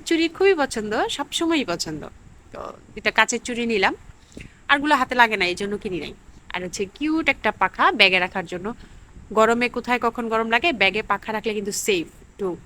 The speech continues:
গরমে বাতাস খেয়ে আরাম করা যায়। এই হলো আজকের কেনাকাটা আমার, টোটাল কেনাকাটা হয়েছে আর কি। তো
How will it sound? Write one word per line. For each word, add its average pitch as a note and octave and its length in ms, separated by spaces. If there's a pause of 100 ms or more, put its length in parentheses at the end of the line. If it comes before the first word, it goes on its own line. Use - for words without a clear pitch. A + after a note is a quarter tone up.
(440)
গরমে G#3+ 420
বাতাস F3+ 360
খেয়ে D4+ 340 (180)
আরাম F#3+ 240
করা D#3 240
যায়। - 140 (840)
এই D4 200
হলো D4 180
আজকের C#4+ 360
কেনাকাটা C4+ 480
আমার, C4 220 (1400)
টোটাল G#3+ 260
কেনাকাটা G#3 420
হয়েছে G#3 340
আর F#3+ 140
কি। F4+ 140 (1000)
তো E4+ 160